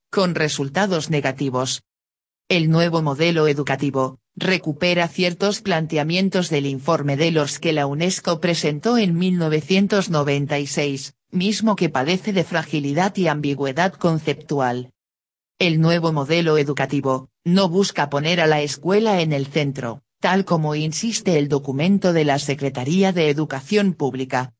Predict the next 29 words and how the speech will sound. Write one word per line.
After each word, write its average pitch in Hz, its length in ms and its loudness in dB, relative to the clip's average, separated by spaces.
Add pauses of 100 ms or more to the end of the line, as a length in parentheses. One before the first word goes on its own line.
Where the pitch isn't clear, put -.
sino 175 360 0
hipotecar 143 600 -2
el 151 140 0
presupuesto 165 720 -2
y 156 140 -2
patrimonio 147 640 0
educativo, 156 760 -2 (180)
como 190 280 2
lo 175 140 4
han 190 160 2
ilustrado 175 600 0
los 156 200 0
certificados 151 800 -2
de 151 100 2
infraestructura 139 1080 0
educativa 151 640 0
nacional, 143 600 -2 (180)
cien, 123 420 -4 (180)
que 196 140 2
permiten 160 520 0
al 147 120 0
gran 175 280 2
público 196 540 0
inversionista 151 920 -2
participar 160 640 -2
junto 170 420 0
con 165 180 -2
el 156 140 0
gobierno, 135 680 -2